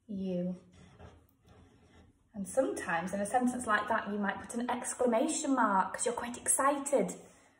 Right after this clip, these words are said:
And an exclamation mark is like this, a line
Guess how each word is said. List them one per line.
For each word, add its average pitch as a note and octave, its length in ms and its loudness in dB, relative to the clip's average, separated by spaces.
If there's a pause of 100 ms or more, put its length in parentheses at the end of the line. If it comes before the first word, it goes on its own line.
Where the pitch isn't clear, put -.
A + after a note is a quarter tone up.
(180)
And A3+ 120 0
an G#3+ 180 2
exclamation E4 760 0
mark F#3+ 280 2
is G#3 100 -8
like G#3+ 320 -2
this, C4+ 500 -4 (460)
a G#3 80 2
line A#3 840 0